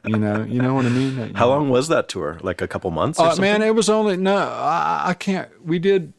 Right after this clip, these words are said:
Speaker 1: some and then we took a break and then we did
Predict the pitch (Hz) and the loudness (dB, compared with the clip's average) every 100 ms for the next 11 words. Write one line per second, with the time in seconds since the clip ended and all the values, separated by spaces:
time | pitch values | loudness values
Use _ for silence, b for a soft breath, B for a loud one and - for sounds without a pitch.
0 | _ _ - - 170 175 170 160 139 135 | _ _ -10 -4 0 2 2 2 2 0
1 | 127 156 135 135 135 139 123 117 120 117 | 0 -4 -2 0 2 2 0 2 2 2
2 | 117 | 0